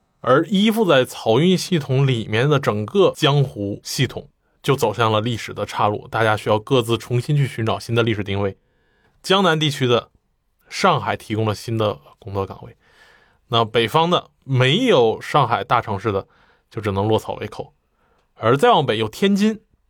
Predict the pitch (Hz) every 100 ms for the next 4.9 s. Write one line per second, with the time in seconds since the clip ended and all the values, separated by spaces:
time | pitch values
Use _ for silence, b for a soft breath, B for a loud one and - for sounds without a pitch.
0 | _ - 127 110 113 120 - 101 - 107
1 | 104 107 101 - 165 139 104 107 - 104
2 | 98 104 - 147 143 139 127 95 - -
3 | 123 113 113 104 98 101 101 - 110 127
4 | 117 101 98 - 120 104 92 90